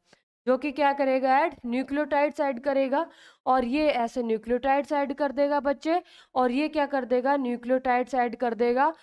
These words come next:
और हमें क्या मिल जाएगा? एक कॉपी मिल जाएगी, फ़ाइव prime to three prime, और ये हो गया बच्चे थ्री prime to फ़ाइव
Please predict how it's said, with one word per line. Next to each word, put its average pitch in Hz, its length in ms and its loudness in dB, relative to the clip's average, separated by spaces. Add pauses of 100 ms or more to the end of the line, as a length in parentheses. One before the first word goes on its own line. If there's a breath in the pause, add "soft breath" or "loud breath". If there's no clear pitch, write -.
(240 soft breath)
और 320 200 4
हमें 294 320 0
क्या 311 160 0
मिल 254 220 0
जाएगा? 233 300 2
एक 285 160 -2
कॉपी 285 360 0
मिल 240 200 0
जाएगी, 190 320 -2
फ़ाइव 233 300 -4
prime 240 200 -4
to 254 80 -4
three 254 260 -10
prime, 302 260 0 (440 soft breath)
और 233 160 2
ये 269 120 -2
हो 269 160 4
गया 254 140 0
बच्चे 247 300 -2
थ्री 254 260 -6
prime 240 360 -4
to 254 140 -2
फ़ाइव 233 340 -2